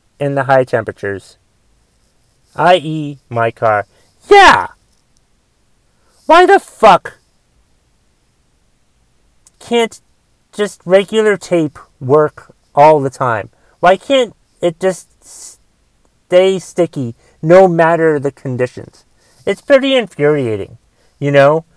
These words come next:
Like, I would love to use the invisible clear tape to stick stuff or fix things or stick stuff up in my car or whatever and fix it so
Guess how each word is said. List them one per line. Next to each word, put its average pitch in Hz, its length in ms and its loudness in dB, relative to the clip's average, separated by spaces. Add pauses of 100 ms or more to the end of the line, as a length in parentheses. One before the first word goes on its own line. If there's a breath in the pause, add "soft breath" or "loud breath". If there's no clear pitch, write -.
(500)
Like, 165 220 0
I 185 120 2
would 214 240 4
love 247 220 4
to 262 80 -6
use 214 400 -2
the 208 160 -6
invisible 170 540 0
clear 165 340 -2
tape 160 380 -2 (340)
to 180 180 -4
stick - 520 -2
stuff 151 400 -2
or 156 180 2
fix - 440 -6
things 117 460 -6 (220 soft breath)
or 180 160 0
stick - 320 -8
stuff - 260 -2
up 190 140 0
in 180 100 -4
my 160 140 0
car 175 460 2 (240)
or 190 180 6
whatever 190 400 2
and 160 220 -6
fix - 320 -2
it 175 200 0
so 175 300 2